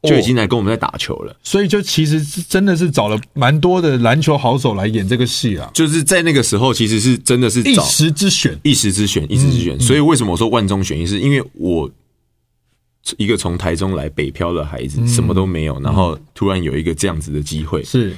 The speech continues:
Speaker 1: 我觉得，呃，来台北已经算是有一个人生的转捩点，演戏又是让我就是在可能我的演艺生涯出现，让大家看到我。
Speaker 2: 嗯。
Speaker 1: 因为以前你，呃，我不要，我们讲模特，模特就是把，你就是不要有任何的表情，把衣服穿好。
Speaker 2: 嗯，嗯。
Speaker 1: 但你，你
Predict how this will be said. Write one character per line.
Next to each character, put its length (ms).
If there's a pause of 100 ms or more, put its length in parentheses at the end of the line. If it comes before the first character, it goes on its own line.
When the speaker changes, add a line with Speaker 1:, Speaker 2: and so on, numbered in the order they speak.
(120)
Speaker 1:
我 120
觉 140
得， 240 (200)
呃， 400
来 180
台 160
北 160
已 40
经 140
算 140
是 80
有 60
一 40
个 80
人 160
生 120
的 100
转 160
捩 160
点， 160 (100)
演 220
戏 240
又 140
是 140
让 140
我 160 (260)
就 120
是 100
在 240
可 140
能 120
我 100
的 80
演 200
艺 60
生 160
涯 260 (340)
出 280
现， 260 (440)
让 260
大 140
家 140
看 220
到 140
我。 280
Speaker 2:
嗯。 60
Speaker 1:
因 40
为 60
以 100
前 220
你， 140 (460)
呃， 300
我 100
不 120
要， 60
我 80
们 140
讲 160
模 140
特， 120
模 160
特 140
就 100
是 120
把， 360
你 120
就 120
是 240 (160)
不 80
要 120
有 80
任 120
何 80
的 60
表 160
情， 160
把 140
衣 80
服 120
穿 160
好。 220 (160)
Speaker 2:
嗯， 420
嗯。 20
Speaker 1:
但 220
你， 280
你 200